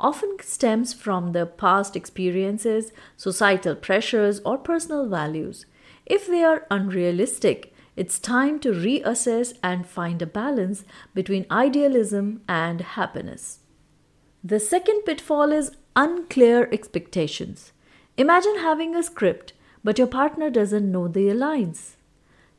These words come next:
Communication is key. Be crystal clear about your expectations, and remember, your partner can't read your mind.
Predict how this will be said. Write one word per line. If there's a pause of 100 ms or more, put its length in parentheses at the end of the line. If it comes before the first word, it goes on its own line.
(120)
Communication
is
key. (560)
Be
crystal
clear
about
your
expectations, (100)
and
remember, (240)
your
partner
can't
read
your
mind.